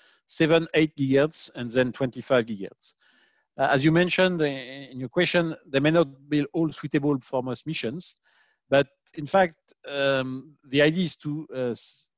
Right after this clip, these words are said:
is to, uh, segregate between missions, uh, among the frequency bands. So the frequency bands that can use Ka bands, uh, T M T C,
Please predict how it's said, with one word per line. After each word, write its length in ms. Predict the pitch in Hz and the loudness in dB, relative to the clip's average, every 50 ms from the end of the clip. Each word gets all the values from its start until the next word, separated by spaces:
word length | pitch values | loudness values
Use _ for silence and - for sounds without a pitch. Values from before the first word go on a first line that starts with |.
| _ _ - | _ _ -20
is 160 | 135 123 - | -18 -18 -16
to, 340 | - - 143 135 131 127 - | -12 -8 -6 -6 -6 -6 -6
uh, 220 | 110 120 120 117 107 | -6 -4 -4 -4 -2
segregate 640 | - 180 185 165 160 147 127 135 135 127 - - - _ | 0 2 2 4 4 4 4 4 2 2 0 -6 -12 _
between 380 | 123 113 - - 127 113 117 | -10 -10 -8 -8 -8 -6 -6
missions, 580 | 123 135 - - 135 131 151 196 190 - - - _ _ _ _ _ _ _ 131 | -6 -4 -4 -2 -2 -2 -4 -4 -6 -10 -12 -16 _ _ _ _ _ _ _ -4
uh, 180 | 127 123 123 107 | -2 0 0 0
among 320 | 131 127 139 143 147 135 | 0 0 0 0 0 0
the 80 | 131 123 | -2 -2
frequency 400 | - 135 - 131 127 - - 120 | -2 -2 -2 -2 -4 -4 -4 -6
bands. 260 | 98 95 95 104 - | -6 -8 -10 -12 -14
So 240 | - - 120 120 117 | -10 -8 -6 -2 0
the 80 | 123 120 | 0 0
frequency 380 | - 165 156 180 180 - 185 | 2 2 2 2 2 2 4
bands 220 | 170 175 170 165 147 | 4 4 4 4 2
that 80 | 151 | 2
can 180 | - 151 143 139 | 2 2 0 0
use 220 | 143 143 143 - | 0 0 -2 -2
Ka 240 | - - 165 170 180 | 0 4 4 6 6
bands, 400 | - 120 113 120 139 165 165 - - _ _ _ _ _ _ _ _ _ _ _ _ _ - | 6 4 2 2 0 -4 -10 -14 -18 _ _ _ _ _ _ _ _ _ _ _ _ _ -4
uh, 280 | 123 117 113 113 110 104 | -2 0 2 2 0 0
T 80 | - 131 | 0 -2
M 100 | 127 120 | -2 -2
T 120 | 110 - 110 | -4 -8 -12
C, 300 | - - 147 147 147 | -8 -6 -4 -4 -4